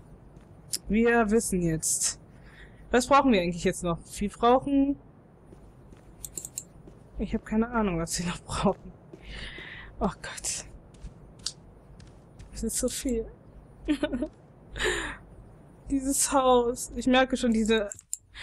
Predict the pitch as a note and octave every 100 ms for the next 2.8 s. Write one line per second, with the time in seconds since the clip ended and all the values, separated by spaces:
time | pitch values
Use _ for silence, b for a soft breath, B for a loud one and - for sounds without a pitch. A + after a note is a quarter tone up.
0 | B - G3+ G3 G3+ F3+ A3 A3+ G#3+ G#3+
1 | G3 F#3+ A3 G3+ F#3+ F3+ - F#3 G3+ F#3+
2 | G3+ G#3 G3 F#3+ G3+ - F3+ F3+